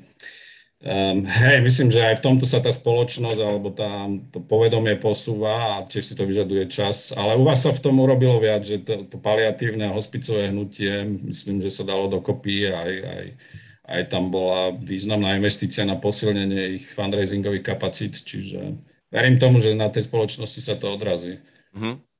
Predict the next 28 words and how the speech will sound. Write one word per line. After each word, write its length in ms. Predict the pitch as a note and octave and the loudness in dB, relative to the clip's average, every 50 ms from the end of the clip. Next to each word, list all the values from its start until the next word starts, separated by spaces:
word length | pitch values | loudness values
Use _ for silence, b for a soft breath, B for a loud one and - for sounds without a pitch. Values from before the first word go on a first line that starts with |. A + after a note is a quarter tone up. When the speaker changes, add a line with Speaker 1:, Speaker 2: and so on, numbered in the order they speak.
| _ _ _ B B B B B B B B B B | _ _ _ B B B B B B B B B B
Speaker 2:
Tak 160 | - A2 - - | -10 -8 -2 0
je 140 | F#2+ F#2 | 0 0
vidět 320 | F2 F2+ F2 E2+ F2 E2+ - | 0 -2 -2 -2 -4 -4 -4
potom, 540 | - E2 D#2+ - F2+ F2 F2 F2 F2 F2 F2 | -10 -10 -4 -2 -2 -2 -2 -2 -4 -4 -4
eh, 600 | F2 F2 F2 F2 F2 F2 F2 F2 E2+ D#2+ D2+ D2+ - | -4 -2 -2 -2 -4 -4 -4 -6 -6 -8 -10 -14 -12
pokud 280 | - F2 - - F2 - - | -14 -14 -10 -12 -14 -10 -8
tohle 280 | - E2+ F2 F2 E2+ | -8 -6 -6 -6 -10
z 60 | - | -10
toho 120 | - F2 E2+ | -10 -12 -8
téma 300 | D#2+ F2 E2+ E2+ E2+ E2 | -6 -6 -4 -2 -4 -4
je 60 | E2 | -4
nějaký 340 | E2 D#2+ D2 - - F#2 - | -4 -6 -6 -6 -8 -8 -8
akcentovaný, 800 | - - - - F2 E2+ E2+ - F2+ E2+ E2+ E2+ F2 F2 F2 - _ - | -8 -8 -12 -14 -12 -10 -8 -6 -6 -4 -4 -4 -4 -6 -10 -12 _ -6
tak 180 | G2+ F#2+ - | -6 -4 -4
možná 360 | F#2+ F#2 F2 F2+ F#2 F#2+ F2+ F#2 | -4 -6 -4 -2 0 0 0 2
nenáhodou 1040 | F#2 F2+ F2+ F2+ F2+ F2 F2 F2+ F#2 F#2 F#2 F#2 F#2 F2+ F2+ F#2 F2 F2 F#2 F2+ | 2 0 0 0 0 0 0 -2 -2 0 0 0 0 0 -2 -4 -6 -8 -8 -10
teďka 360 | F2 - F2+ E2 - - F2+ | -10 -12 -14 -12 -6 -6 -6
v 60 | - - | -6 -6
posledních 500 | - E2+ - - F2 F2 E2+ F2+ F2 - - | -12 -12 -10 -6 -6 -4 -4 -6 -10 -10 -10
měsících 560 | F2+ E2 - - E2+ D2+ - - F2 E2+ E2+ F2 | -10 -10 -10 -12 -16 -16 -14 -12 -12 -12 -12 -10
zarezonoval 720 | F2 E2+ F2 E2+ E2+ E2 F2 F2 F2 E2+ E2 E2 E2+ E2+ | -6 -2 -2 0 0 -2 -2 -4 -4 -4 -4 -4 -4 -4
ten 420 | E2 F2 F2 F2+ E2+ F2 E2+ E2+ F2 | -6 -8 -10 -10 -10 -10 -12 -10 -4
velký 360 | E2+ F2 E2+ E2 - F2+ F2+ | -2 -2 -2 -2 -2 -4 -2
dar, 380 | E2 E2 E2 E2 E2 E2+ E2 - _ _ _ _ - - | 0 0 0 0 0 -2 -4 -6 _ _ _ _ -16 -12
mm, 380 | E2+ F2 E2+ E2 E2 E2+ E2+ | -10 -10 -8 -8 -8 -6 -6
nadace 380 | E2+ D#2+ E2 D2+ - - - - | -4 -4 -4 -4 -6 -6 -8 -4
Avast 400 | - D#2+ D#2+ D#2+ D#2+ E2+ - - _ - D#2+ | -4 -4 -2 -4 -6 -6 -8 -18 _ -8 -8
Vlčkových, 800 | E2 D#2+ D#2+ E2+ E2 - - - F2 E2 E2+ D#2+ E2+ - - | -6 -6 -4 -6 -8 -8 -10 -8 -8 -8 -8 -8 -12 -14 -18